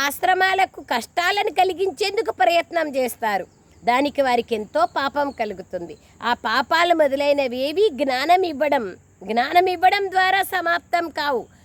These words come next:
పాపాలన్నీ యోగం ద్వారానే సమాప్తమవుతాయి. మొదట యోగంలో ఉండే పూర్తి పురుషార్థం చెయ్యాలి.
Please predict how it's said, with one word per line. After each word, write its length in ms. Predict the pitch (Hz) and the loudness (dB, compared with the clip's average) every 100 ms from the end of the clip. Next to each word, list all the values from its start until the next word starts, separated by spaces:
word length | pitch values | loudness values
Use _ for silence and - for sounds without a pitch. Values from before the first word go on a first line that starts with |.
| _ 214 | _ -8
పాపాలన్నీ 920 | 220 330 - 381 381 349 339 381 359 | -4 -2 0 0 2 0 0 0 0
యోగం 480 | 277 277 294 359 359 | 4 4 4 2 2
ద్వారానే 560 | 349 349 359 359 415 | 0 2 2 2 0
సమాప్తమవుతాయి. 1000 | 453 330 294 277 269 269 226 196 - 151 - _ _ - | -4 -4 -2 -2 -4 -6 -4 -6 -10 -20 -20 _ _ 0
మొదట 300 | 247 294 359 359 | 4 6 4 2
యోగంలో 800 | 330 262 285 302 392 392 370 403 | 0 4 4 4 2 4 2 2
ఉండే 440 | 427 381 359 370 | 2 0 0 0
పూర్తి 720 | - 320 339 392 - 427 440 | -2 -8 -6 -6 -6 -4 -4
పురుషార్థం 840 | - 339 311 - 294 302 - 311 311 | -4 -8 -8 -4 -2 -2 -4 -6 -6
చెయ్యాలి. 540 | - 247 214 185 156 | -6 -4 0 -2 -4